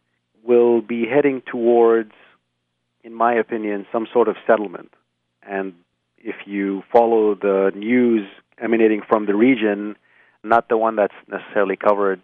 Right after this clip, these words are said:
internationally, but at least in the region, there's been a lot of talk about movement towards some sort of political settlement. And I think Russia is trying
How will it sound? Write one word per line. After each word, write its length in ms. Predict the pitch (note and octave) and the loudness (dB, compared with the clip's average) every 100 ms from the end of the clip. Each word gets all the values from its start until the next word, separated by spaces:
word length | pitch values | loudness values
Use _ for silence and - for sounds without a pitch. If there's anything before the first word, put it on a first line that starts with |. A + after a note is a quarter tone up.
| - | -14
internationally, 640 | F#2+ G#2 A#2 - G2+ G2 | -8 0 0 -2 -8 -4
but 180 | F#2 F#2 G2+ | -2 -4 -6
at 120 | - | -8
least 140 | G#2+ F#2+ | -8 -8
in 80 | F#2 | -6
the 100 | G2+ | 0
region, 360 | B2 A2+ G2+ G2 | 0 0 -4 -2
there's 180 | G2+ | -2
been 140 | G2+ G2+ | -2 0
a 60 | |
lot 160 | G#2 A2+ | 2 2
of 120 | G2+ | 0
talk 320 | - G#2+ G2 - | -2 -2 -2 -6
about 380 | G2 G2 G2 G2 _ _ _ _ _ _ | -2 0 0 -4 _ _ _ _ _ _
movement 500 | B2 D3+ C#3 C3 B2 | 0 0 2 -2 0
towards 360 | A#2 A2+ A2 - | 2 4 2 0
some 160 | G#2+ G#2 | -6 -2
sort 140 | G#2+ | -2
of 120 | G2 | -2
political 360 | - A2 - G#2 - | -4 -4 -4 -2 0
settlement. 420 | C#3 B2 G#2+ A#2+ _ _ _ _ _ _ _ _ | 0 0 -6 -8 _ _ _ _ _ _ _ _
And 160 | - B2+ | -2 -2
I 80 | A#2+ | -4
think 320 | - D#3 - | -6 -8 0
Russia 320 | C#3 - C#3 | 0 2 -2
is 200 | - G#2+ - | -2 -6 -4
trying 380 | B2 A#2+ A#2+ | 0 0 -2